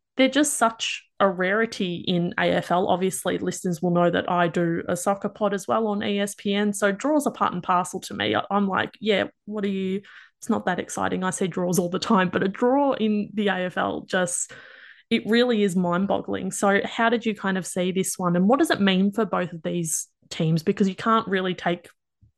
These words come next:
a win or a loss in a draw. So how do you see this one, uh, falling out for these two teams?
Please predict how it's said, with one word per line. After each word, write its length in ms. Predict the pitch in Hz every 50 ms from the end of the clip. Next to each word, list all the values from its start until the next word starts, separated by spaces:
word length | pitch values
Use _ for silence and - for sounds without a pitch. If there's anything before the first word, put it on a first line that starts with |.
| -
a 60 | 165
win 260 | 156 147 165 156 156 170
or 240 | 165 156 165 156
a 60 | 160 160
loss 380 | 165 190 240 - - - -
in 180 | - - 180 165
a 60 | 160
draw. 320 | 156 - 160 - - -
So 320 | - - - 196 185 185 - -
how 200 | - - - 214
do 80 | 214
you 80 | 208 202
see 160 | - 196 180
this 180 | - 180 - -
one, 320 | 185 180 175 175 175 190 -
uh, 240 | - 170 175 - -
falling 380 | - - - 208 190 180 175 180
out 160 | 180 - -
for 80 | - 175
these 180 | 190 180 -
two 140 | - - -
teams? 440 | - - - 190 - - 196 - -